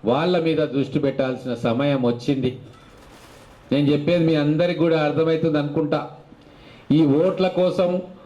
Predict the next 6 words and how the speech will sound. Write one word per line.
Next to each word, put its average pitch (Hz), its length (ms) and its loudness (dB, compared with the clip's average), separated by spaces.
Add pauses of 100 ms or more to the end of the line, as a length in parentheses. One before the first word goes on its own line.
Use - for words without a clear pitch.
(200)
ఆ 160 120 2
ఓట్లతోటి 185 640 0
వచ్చే 175 240 0
బెనిఫిట్స్ 170 520 0
కోసం 170 360 0
ఆలోచించకుండా 160 1080 -2